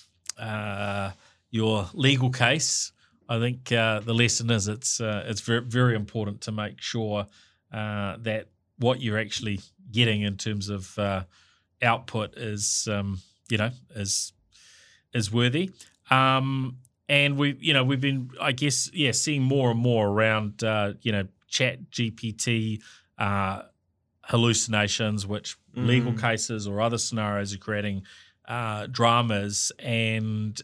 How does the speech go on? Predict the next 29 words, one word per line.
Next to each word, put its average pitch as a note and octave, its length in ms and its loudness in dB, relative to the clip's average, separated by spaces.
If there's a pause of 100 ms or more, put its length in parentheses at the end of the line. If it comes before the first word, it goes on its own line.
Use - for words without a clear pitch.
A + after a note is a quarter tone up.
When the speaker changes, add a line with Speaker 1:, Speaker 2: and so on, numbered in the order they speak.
Speaker 1:
um, G#2+ 400 -2 (340)
yeah, A#2 160 2
we've A2 240 2
now A2+ 220 6
seen A2+ 300 0
sort G#2+ 200 -2
of - 40 -12
coverage A2 600 0
with, A2 320 -2
with A2 160 -2
some C3+ 300 2
researchers A#2+ 920 -2 (300)
worrying A#2 480 4
that G#2+ 140 -4
these G#2+ 240 -2
hallucinations A2+ 1040 0
and G2+ 120 -2
the G#2 80 -2
things A#2 320 0
that A2+ 100 0
are A2 60 0
being A2 380 -2 (500)
imagined, G#2+ 920 2 (180)
uh, G#2+ 300 -2 (500)
actually C#3+ 320 0
can't A2+ 260 -2
be A2 80 -6
solved. B2 600 -2 (800)
That, D3+ 160 -2